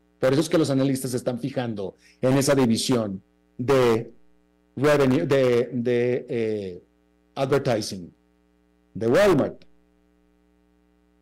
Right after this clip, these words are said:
Hay que decir que un estimado de un analista dice que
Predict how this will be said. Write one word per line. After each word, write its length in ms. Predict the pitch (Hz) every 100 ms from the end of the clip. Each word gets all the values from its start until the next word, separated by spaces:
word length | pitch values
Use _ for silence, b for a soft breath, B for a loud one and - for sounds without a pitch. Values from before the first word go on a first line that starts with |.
| _ _ _ _ _ _ _ _ _ _ _ _ _ _ _
Hay 140 | 127
que 100 | 127
decir 360 | 165 139 156 143
que 520 | 180 170 139 107 - - _ _ _ _ _ _ _ _ -
un 160 | 170 190
estimado 720 | 185 - 160 151 135 - - _
de 100 | 120
un 160 | 107 120
analista 760 | 151 147 139 - 135 175 269 _ _ _ _ _ _ _ -
dice 420 | 113 123 139 151
que 640 | 151 147 127 113 95 -